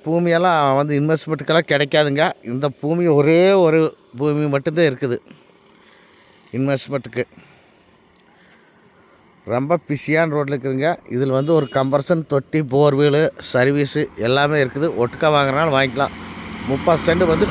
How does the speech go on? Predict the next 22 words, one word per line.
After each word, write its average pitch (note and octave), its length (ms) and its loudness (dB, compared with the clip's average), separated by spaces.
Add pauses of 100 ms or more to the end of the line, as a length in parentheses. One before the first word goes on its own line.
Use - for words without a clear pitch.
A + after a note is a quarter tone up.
பிரிச்சு E3+ 320 4
எடுக்கணும்னா D#3+ 420 0
எடுத்துக்கலாம். C#3 400 -4 (1800)
ரொம்ப E3 340 2
போக்குவரத்து F3 540 0
அதிகமான D#3 400 0
ரோட்ல C#3+ 200 -2
இருக்குதுங்க. B2+ 360 -2 (1600)
பிரைஸ் F#3+ 340 2
என்ன F3 200 0
சொல்றான்னு D#3 380 -2
பார்த்தீங்கன்னா, D#3 440 -2
ஒரு C#3 100 -2 (100)
சென்ட் E3 280 0
வந்து D3 260 2 (160)
ரெண்டரை C#3 320 -2
லட்ச D3 180 -4
ரூபா D#3 120 -2
சொல்றேன் C#3 300 -2
அப்படிங்க. A#2+ 320 -4 (1700)
கார்னர் F3 460 0
சைட்டே F#3 260 0